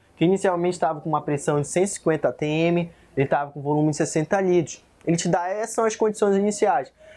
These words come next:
Aí ele pede pra você calcular o quê? O volume, caso eu altere a pressão pra setecentos e sessenta milímetros de mercúrio.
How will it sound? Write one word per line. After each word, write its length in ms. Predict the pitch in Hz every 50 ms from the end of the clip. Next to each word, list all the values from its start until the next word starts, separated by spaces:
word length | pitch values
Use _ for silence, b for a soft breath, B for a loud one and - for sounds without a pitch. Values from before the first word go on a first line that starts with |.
| B B
Aí 160 | 156 160 180
ele 80 | 175 180
pede 220 | - - 180 180
pra 100 | 175 185
você 240 | 175 165 - - 175
calcular 600 | 175 190 170 165 165 - 165 151 151 151 151 165
o 120 | 196 202
quê? 320 | - - 165 143 135 123 B B B B
O 80 | - 156
volume, 640 | 151 160 214 214 196 180 185 208 226 220 190 180 - _ _ _ _
caso 420 | - 185 160 165 170 165 165 170 170
eu 80 | 170
altere 460 | 180 190 196 185 - 185 165 170 175
a 60 | 180 175
pressão 440 | - 175 165 170 - - 165 170
pra 160 | 175 175 160 156
setecentos 640 | - - 170 160 160 - - - 185 202 208 208
e 40 | 190
sessenta 300 | 180 - 196 185 208 196
milímetros 300 | 185 185 180 185 185 -
de 60 | 180
mercúrio. 460 | 185 202 214 208 - 196 185 160 135